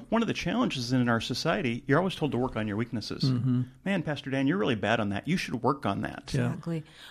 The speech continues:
Speaker 3: We're also told to be humble.
Speaker 1: Mm-hmm.
Speaker 3: So we downplay our strengths because we think that that looks
Speaker 2: Mm.
Speaker 3: like humility.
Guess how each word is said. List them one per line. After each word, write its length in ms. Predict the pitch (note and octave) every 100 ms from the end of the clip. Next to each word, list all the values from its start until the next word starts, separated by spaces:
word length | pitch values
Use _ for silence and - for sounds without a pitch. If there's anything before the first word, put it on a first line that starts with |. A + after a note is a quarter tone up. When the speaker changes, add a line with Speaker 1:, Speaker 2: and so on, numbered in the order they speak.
| -
Speaker 3:
We're 180 | G#3 G3+
also 360 | G#3 B3+ C4
told 280 | - G3 F3+
to 40 |
be 140 | E3+ F3
humble. 560 | D3+ A3 C#4+ D4 - - - B2+
Speaker 1:
Mm-hmm. 340 | G#2+ C#3 C#4 C#4+
Speaker 3:
So 420 | - G3 F#3 F#3 -
we 500 | G3 F#3 F3+ F3+ F#3 D#3
downplay 680 | G3+ A3+ D4+ - G3+ E2 D3 - _ -
our 200 | F#3 F3+
strengths 760 | - - G3+ F#3 F#3 F3+ -
because 560 | - F#3+ F#3 F#3+ F3 E3
we 140 | F3
think 380 | E3 G3 F3+ F3
that 200 | F3 D#3+
that 240 | F3 F3
looks 200 | E3+ D3
Speaker 2:
Mm. 40 | C3
Speaker 3:
like 140 | E3
humility. 840 | - F3 E3 G#3 A#3 - - D#3